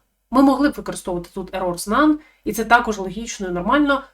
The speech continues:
але ми б тоді не змогли робити ось так. Ми не змогли б зробити errors плюс дорівнює, тому що нам тоді треба було б перевіряти, якщо errors none – тоді errors дорівнює цьому рядку, а якщо errors не none, тоді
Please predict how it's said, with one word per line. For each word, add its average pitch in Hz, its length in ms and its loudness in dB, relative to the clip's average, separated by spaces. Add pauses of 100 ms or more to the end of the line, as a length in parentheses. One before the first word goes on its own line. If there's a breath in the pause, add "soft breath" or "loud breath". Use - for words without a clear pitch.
(220)
але 240 280 2
ми 269 160 2
б 302 80 -2
тоді 254 280 -4
не 226 120 -2
змогли 214 300 -2
робити 202 240 -4
ось 180 160 -6
так. - 320 -8 (360)
Ми 240 200 -2
не 233 100 -2
змогли 214 340 0
б 220 100 -8
зробити 214 500 -2
errors 214 400 0
плюс 208 200 -2
дорівнює, 196 640 -6 (380)
тому 247 200 0
що 233 120 -4
нам 247 160 0
тоді 262 280 -2
треба 220 260 -2
було 220 200 -2
б 220 140 -8
перевіряти, 190 500 0
якщо 180 280 -4
errors 190 540 -2 (180)
none – 262 340 4 (340)
тоді 190 560 0
errors 180 260 -4
дорівнює 170 380 -4
цьому 160 260 -6
рядку, 269 400 -4 (420 soft breath)
а 202 80 -12
якщо 190 320 -4
errors 170 360 -2
не 233 280 2
none, 240 340 2
тоді 202 260 -6